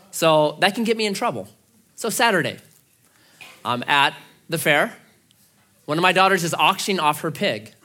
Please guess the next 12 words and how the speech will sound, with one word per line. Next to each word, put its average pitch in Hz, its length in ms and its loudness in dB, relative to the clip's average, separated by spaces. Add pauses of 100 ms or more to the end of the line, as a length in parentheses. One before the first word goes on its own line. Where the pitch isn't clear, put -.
(540)
And 135 80 -12
so 160 80 -2
I'm 165 120 2
sitting 214 260 4
in 226 80 4
the 240 100 2
stands, 175 800 0
you 147 120 -4
know, 147 120 0
all 156 220 2
around, 165 500 0 (680)
and 160 640 2